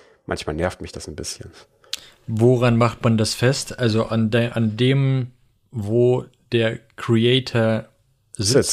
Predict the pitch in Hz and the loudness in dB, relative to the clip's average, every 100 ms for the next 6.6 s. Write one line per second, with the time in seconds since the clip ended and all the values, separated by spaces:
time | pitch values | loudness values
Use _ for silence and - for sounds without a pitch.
0 | - - 78 117 - 104 - _ 98 78 | -2 -2 -4 -6 -6 -10 -12 _ -4 -4
1 | - _ _ _ - 85 101 98 90 80 | -10 _ _ _ -8 -6 -2 0 0 -2
2 | - - - 78 71 - - _ - - | -6 -10 -6 -6 -8 -16 -20 _ -4 -2
3 | - 107 - 123 117 101 87 92 - 85 | 0 0 2 2 0 0 0 -2 -2 -6
4 | - 87 85 82 78 82 80 87 101 92 | -4 -4 -4 -6 -4 -4 -4 -6 -6 -6
5 | 95 80 85 98 101 98 101 101 - 92 | -6 -6 -4 -6 -6 -4 -2 -4 -6 -6
6 | 92 92 - 90 - | -6 -6 -8 -10 -12